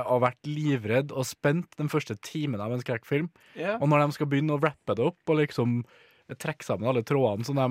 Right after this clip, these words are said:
Speaker 1: eh, hadde planer om, og så, så funker det bare ikke, ass. Det blir for mye plot holes og for mye
Speaker 2: Ja, det er,
Speaker 1: tull.
Speaker 2: eh, for det er det som er så fascinerende, at det er ikke engang plot hull. Det bare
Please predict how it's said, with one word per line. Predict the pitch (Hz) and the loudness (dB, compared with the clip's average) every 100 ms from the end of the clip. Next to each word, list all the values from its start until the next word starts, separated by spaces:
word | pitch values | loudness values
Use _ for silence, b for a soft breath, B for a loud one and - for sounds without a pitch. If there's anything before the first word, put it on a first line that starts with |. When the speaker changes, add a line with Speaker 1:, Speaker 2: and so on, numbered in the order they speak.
| 127 | 2
Speaker 1:
eh, | 127 123 123 | 2 4 2
hadde | 123 | 0
planer | 156 143 135 107 | 2 4 4 2
om, | 127 139 | 0 2
og | 131 127 127 131 127 127 | 2 4 2 0 -4 -6
så, | 143 | -6
så | 147 - | -4 0
funker | 233 220 - 110 | 0 2 2 4
det | |
bare | 247 285 | 4 4
ikke, | 285 285 | 2 2
ass. | - | 2
Det | |
blir | 180 208 | 2 2
for | 208 | 2
mye | 190 | 0
plot | - 151 - 151 | 2 0 0 4
holes | 147 175 175 175 | 4 4 0 -2
og | |
for | 170 | 2
mye | 170 160 160 156 156 | 4 4 6 4 2
Speaker 2:
Ja, | - - - - _ - | -2 -20 -20 -20 _ 0
det | 240 240 | 6 6
er, | 247 | 4
Speaker 1:
tull. | - _ _ 196 | 0 _ _ -14
Speaker 2:
eh, | 190 196 - 185 | -12 -16 -10 -4
for | 220 | 2
det | 233 | 4
er | |
det | 226 | 4
som | 226 | 2
er | |
så | 214 | 2
fascinerende, | 208 196 160 165 | 0 2 2 2
at | 190 | 2
det | 180 | 2
er | - | 2
ikke | 185 | 2
engang | 180 - | 2 2
plot | 208 - | -2 -4
hull. | 320 | -8
Det | 277 202 | 0 4
bare | 190 | 6